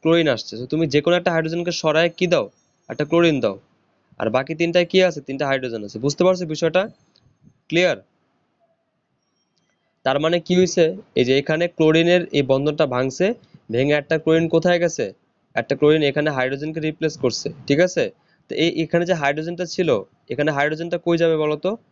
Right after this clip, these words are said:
এই হাইড্রোজেনটা কই যাবে? এই যে এই ক্লোরিন আছে, সে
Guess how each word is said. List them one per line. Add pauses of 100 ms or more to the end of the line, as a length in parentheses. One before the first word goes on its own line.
(280)
এই
হাইড্রোজেনটা
কই
যাবে? (400)
এই
যে
এই
ক্লোরিন
আছে,
সে